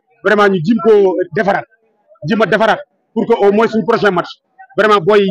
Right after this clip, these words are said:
ñoom ñëpp ñu mën a nekk à cent pour cent. Je crois que c'est l'essentiel. Beneen bi ci tegu mooy di, di féliciter xale yi, parce que ils ont fait un bon match, malgré dugaluñu bi,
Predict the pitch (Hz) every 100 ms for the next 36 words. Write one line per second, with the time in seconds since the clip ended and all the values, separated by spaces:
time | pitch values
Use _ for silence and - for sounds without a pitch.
0 | 196 190 202 - 190 196 190 185 196 180
1 | 175 196 175 143 143 - _ _ _ 175
2 | 202 202 175 190 190 190 160 135 - -
3 | 240 214 208 214 196 190 165 180 180 _
4 | _ _ - 185 233 175 208 185 156 160
5 | _ 202 208 190 180 190 185 175 196 190
6 | 170 220 233 220 180 208 202 175 196